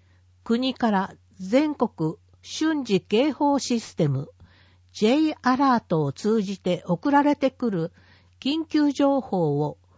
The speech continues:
防災行政無線を用いて確実に皆さんにお伝えするため、全国一斉に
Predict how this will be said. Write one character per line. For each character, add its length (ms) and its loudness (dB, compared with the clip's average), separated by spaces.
防 300 0
災 340 0
行 200 2
政 340 0
無 100 -4
線 340 0
を 60 0
用 380 -2
い 100 -4
て 320 -6
確 360 0
実 320 -4
に 320 -6
皆 280 0
さ 220 0
ん 100 2
に 200 0
お 120 -2
伝 320 -2
え 80 2
す 160 -4
る 120 0
た 200 -2
め、 240 -2
全 300 -2
国 420 -4
一 80 -4
斉 400 0
に 240 -6